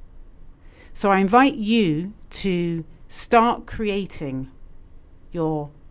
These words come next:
personal boundaries. It's what you do. You are a creator.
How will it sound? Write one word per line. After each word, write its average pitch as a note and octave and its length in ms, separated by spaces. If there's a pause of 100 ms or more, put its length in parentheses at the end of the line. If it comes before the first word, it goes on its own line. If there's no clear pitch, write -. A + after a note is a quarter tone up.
(120)
personal D#3+ 460
boundaries. D3 800 (680)
It's A#3+ 200
what A#3 240
you G#3 200
do. E3 340
You G#3 280
are F3 200
a D#3 60
creator. D#3+ 840